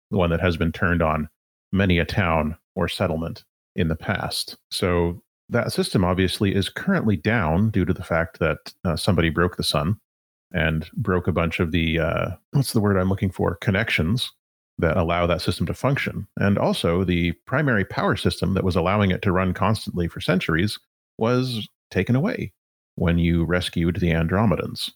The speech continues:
So what we have learned is that the generators that Jennifer Trefire and Olympian Interior in, uh, Design have been forcing into everyone's homes are actually there to act as a last-ditch power source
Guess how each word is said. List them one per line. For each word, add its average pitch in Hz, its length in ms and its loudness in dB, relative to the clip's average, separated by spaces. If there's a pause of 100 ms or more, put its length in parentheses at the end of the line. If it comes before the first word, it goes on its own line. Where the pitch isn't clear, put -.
(120)
So 90 520 0
what 117 200 0
we 120 100 2
have 87 160 2
learned 113 340 2
is 87 140 0
that 90 300 -2
the 87 500 0 (300)
generators 104 680 2
that 73 160 0
Jennifer 98 360 2
Trefire 92 520 0
and 85 120 2
Olympian 92 360 2
Interior 85 540 0
in, 104 320 2
uh, 82 200 2
Design 90 580 2 (380)
have 87 220 0
been 85 420 2 (300)
forcing 113 540 0
into 95 360 0
everyone's 82 440 2
homes 104 540 2 (360)
are 101 180 2
actually 117 460 0
there 92 260 2
to 92 280 0
act 101 260 -2
as 92 240 0
a 85 140 2
last-ditch 98 580 0
power 101 300 0
source - 480 -2